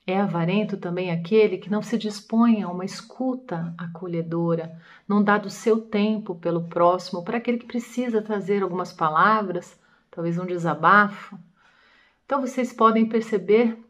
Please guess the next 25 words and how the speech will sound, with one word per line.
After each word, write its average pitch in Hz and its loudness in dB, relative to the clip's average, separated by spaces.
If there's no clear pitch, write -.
que 220 -4
existem 220 2
muitos 226 0
tipos, 254 -6
muitos 240 0
níveis 202 2
de 208 -4
avareza 170 -2
nesse 170 -6
mundo 180 -2
e 233 -4
que, 269 -6
sim, 277 -6
todas 196 -2
essas 180 -8
posturas 202 -2
diante 170 -8
da 165 -4
vida 220 0
estão 233 2
baseadas 196 -2
principalmente 302 4
em 262 2
duas 254 4
crenças 170 -10